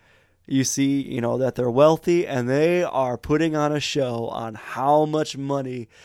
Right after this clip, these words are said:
they are putting in to the offering, because everybody's looking at them and they're just hearing the noise of all these coins hitting, and they're all just thinking, "Wow, that man loves God.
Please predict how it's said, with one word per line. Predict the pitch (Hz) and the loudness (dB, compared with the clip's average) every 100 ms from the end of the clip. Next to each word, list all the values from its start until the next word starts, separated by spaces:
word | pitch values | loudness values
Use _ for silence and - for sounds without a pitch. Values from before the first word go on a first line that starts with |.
| - - | -20 -8
they | 131 135 131 | 2 4 4
are | 131 123 123 | 2 -2 -2
putting | - - 165 156 | -4 2 4 2
in | 147 139 135 127 - _ _ | 0 -2 -4 -10 -14 _ _
to | - 139 | -2 2
the | 131 | 2
offering, | 131 123 - - 53 52 - - _ _ _ _ - | 0 -4 -8 -12 -12 -12 -16 -20 _ _ _ _ -6
because | 135 - 123 127 120 - | -4 -2 -4 -4 -8 -6
everybody's | - 147 170 180 143 | 0 2 6 6 6
looking | 156 147 147 | -2 0 -2
at | 147 - | -2 0
them | 143 135 135 139 | 0 0 -2 -6
and | 135 | -4
they're | 123 127 | 0 2
just | 143 131 | 2 0
hearing | 143 160 151 | 2 2 2
the | 143 | 0
noise | 131 139 135 131 | 0 0 0 -4
of | 139 | -2
all | 131 135 131 | 2 4 4
these | 127 131 - | 2 -2 -4
coins | - 131 135 120 | -4 -2 -2 -4
hitting, | 127 123 131 127 | -6 -4 -4 -6
and | 131 127 | -6 -4
they're | 120 | -2
all | 127 131 131 | 2 2 0
just | 127 127 - | -4 -12 -10
thinking, | - - - - | -12 -12 -16 -8
"Wow, | 120 117 117 117 113 110 110 117 | -6 -6 -6 -6 -8 -10 -10 -12
that | 120 117 - | -10 -12 -12
man | 117 113 123 127 | -14 -14 -12 -12
loves | 117 87 90 - | -10 -12 -12 -12
God. | - 87 73 76 73 - - | -10 -8 -8 -10 -12 -16 -20